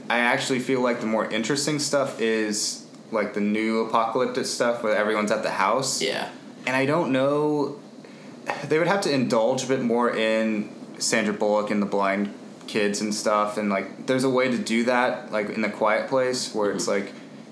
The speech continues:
Speaker 1: you could have a whole movie in there, but I didn't see that part of the movie be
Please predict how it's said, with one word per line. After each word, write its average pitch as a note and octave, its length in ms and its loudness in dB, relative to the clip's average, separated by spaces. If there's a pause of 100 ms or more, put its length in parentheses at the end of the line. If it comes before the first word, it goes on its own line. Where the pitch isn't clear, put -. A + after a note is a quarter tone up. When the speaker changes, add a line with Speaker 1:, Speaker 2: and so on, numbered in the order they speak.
(160)
Speaker 1:
you A#2+ 100 0
could C#3 200 0
have B2 360 2
a G#2+ 80 0
whole A#2 200 2
movie A#2+ 360 0
in C#3 120 0
there, D#3 340 0 (340)
but A#2 120 2
I A#2 100 4
didn't C3 240 2
see - 280 0
that G#2 340 2
part C3+ 140 4
of C3 60 0
the B2+ 60 0
movie B2 320 0
be G#2 240 0